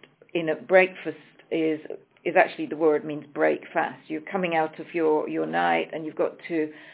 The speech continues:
you know, you've got to give your body what it needs to charge your batteries to get moving during the day, to energize your brain, energize your muscles. And so having a balanced meal at breakfast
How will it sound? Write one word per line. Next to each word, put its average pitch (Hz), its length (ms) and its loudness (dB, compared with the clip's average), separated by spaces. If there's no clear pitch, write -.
you 160 80 -4
know, 156 100 0
you've 151 160 -2
got 156 120 4
to - 80 -8
give 180 220 0
your 180 140 -2
body 170 320 2
what 156 240 -2
it - 160 -8
needs 180 320 -6
to 151 80 -16
charge 170 320 2
your 156 100 -4
batteries 160 580 0
to 175 60 -6
get - 220 0
moving 165 420 -6
during 160 280 -4
the 156 80 -6
day, 165 480 4
to - 120 -2
energize 170 520 0
your 165 100 -4
brain, 165 540 2
energize 156 480 -2
your 151 100 -6
muscles. 151 560 -6
And 165 260 -4
so 175 120 2
having 170 300 0
a 160 60 -4
balanced 180 600 -4
meal 160 520 -6
at - 200 -4
breakfast - 540 -6